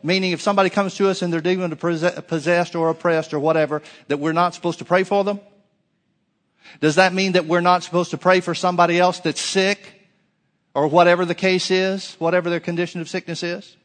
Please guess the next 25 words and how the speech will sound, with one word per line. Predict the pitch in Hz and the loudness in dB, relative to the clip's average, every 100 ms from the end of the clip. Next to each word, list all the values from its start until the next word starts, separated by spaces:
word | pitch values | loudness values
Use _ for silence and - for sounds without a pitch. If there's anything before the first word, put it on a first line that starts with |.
| _ _ _ _ | _ _ _ _
No, | 208 | -2
we | 214 | -2
still | - 233 | -2 0
have | 202 | 0
the | 156 | -2
same | - 180 | -6 -4
instruction | 147 - 208 226 156 | -4 -4 -4 -4 -8
from | 139 135 | -6 -6
Jesus. | 135 240 - - - _ _ _ _ - - | -4 -6 -8 -20 -20 _ _ _ _ -16 0
But | 190 | 0
he's | 180 | 2
telling | 254 269 | 0 0
us | 180 - | -4 -2
there | 185 | 0
are | 175 | 0
gonna | 170 | -2
be | 156 | -4
special | - - 240 196 | -2 -2 -2 -2
manifestations | 185 180 156 160 190 180 165 143 | 0 -2 -4 -4 -2 -2 -4 -4
of | |
the | 147 | -2
Holy | 151 175 156 | 0 -2 0
Ghost | 190 208 - - - | 0 -2 -6 -20 -2
and | 156 156 | -2 -2
power | - 254 277 247 110 | -4 0 0 0 -4